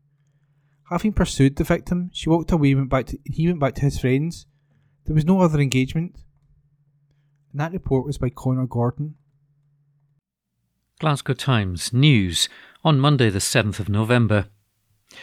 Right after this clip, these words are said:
Speaker 2: Charity gets a hundred and fifty thousand pound makeover to give new space to members. An article written by Morgan Carmichael. A mental health charity in Glasgow has received a hundred and fifty thousand pound makeover to its office.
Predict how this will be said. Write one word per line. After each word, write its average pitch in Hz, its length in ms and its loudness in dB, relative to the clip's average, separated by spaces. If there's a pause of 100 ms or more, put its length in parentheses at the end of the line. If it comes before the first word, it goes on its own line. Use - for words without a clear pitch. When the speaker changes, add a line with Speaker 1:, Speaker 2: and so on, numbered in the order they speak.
(200)
Speaker 2:
Charity 160 500 4
gets 110 240 -2
a 107 40 0
hundred 170 300 0
and 131 120 2
fifty - 360 0
thousand 120 540 2
pound 117 300 0
makeover 107 720 0
to 110 100 -6
give 95 240 -2
new 101 240 2
space 135 440 0
to 151 160 0
members. 101 480 -2 (960)
An - 120 2
article 190 400 2
written 147 240 2
by 135 160 6
Morgan 120 420 4
Carmichael. 95 720 -4 (1400)
A 143 60 2
mental 131 380 2
health 117 260 0
charity 127 560 0
in 110 140 0
Glasgow 113 520 0
has 120 260 -2
received 110 440 0
a 104 60 -2 (100)
hundred 180 200 2
and 156 120 0
fifty 143 320 0
thousand 120 480 2
pound 113 300 -2
makeover 110 580 0
to 143 120 2
its 147 160 0
office. - 460 -4